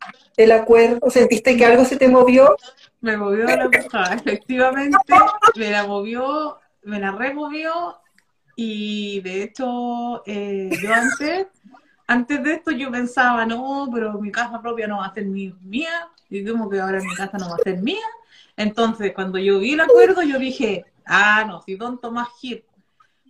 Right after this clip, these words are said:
Speaker 2: votó, abro-, eh, acordó esto, yo ahora me tranquilizo y ahora con confianza voto apruebo". Yo creo, esto, estos gallos, esto nos están diciendo,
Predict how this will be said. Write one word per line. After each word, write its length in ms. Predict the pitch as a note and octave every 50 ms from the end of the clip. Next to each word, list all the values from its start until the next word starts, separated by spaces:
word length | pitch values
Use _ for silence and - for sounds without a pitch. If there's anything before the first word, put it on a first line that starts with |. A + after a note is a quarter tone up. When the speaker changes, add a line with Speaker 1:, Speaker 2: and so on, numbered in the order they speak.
| _ _
Speaker 2:
votó, 440 | F#3 F#3+ G3 G3+ G3+ G3 - - - _ _ _ _ -
abro-, 460 | - G#3 G3 F#3+ G3 G3 G3+ G3 -
eh, 160 | F#3+ G3 G3
acordó 500 | F#3 F3+ F#3 G3 G3 G3+ G3+ A3+ D4+ E4+ F4
esto, 420 | F#4 F#4 _ - F#4+ F#4 F4+ - -
yo 180 | A#3+ B3+ B3
ahora 380 | A#3+ A#3+ B3 B3 B3+ B3+ B3 A#3+
me 100 | A#3 G#3+
tranquilizo 840 | G#3+ G#3+ G#3 G#3+ - - G#3 G3+ C4 D#4 E4+ E4+ - - F#4+ G4 - -
y 120 | A3+ A3+
ahora 260 | G#3+ G#3+ A3 A3 G#3 G#3
con 140 | G3 G3 F#3+
confianza 680 | - G3+ G3 F#3 - - A#3 C4+ D#4 F4 - - E4+
voto 260 | D#4 D4 D4+ D4+ C#4+
apruebo". 500 | C4 B3 G3 F3+ F3+ F3 E3 D#3 - - _ _ _ _ _ _ _ _ _ _ _ _ _ _ _ _ _ _ _ _ _ _ _ _ _ _ _ _ _ _ _ _ _ -
Yo 100 | A3 A3+
creo, 120 | B3+ C4+ C4+
esto, 360 | A#3+ A#3 A#3 - - C#4+ C#4 -
estos 320 | - C4 C4+ - E4 E4+ C4+
gallos, 280 | C#4+ D4+ D#4 F4 E4+
esto 220 | C#4+ B3+ C4 - A3+
nos 100 | A#3 A#3
están 220 | A#3 F#3+ - C4+
diciendo, 560 | C#4 D4+ - F#4+ F#4 C#4 G3 - - F3+ _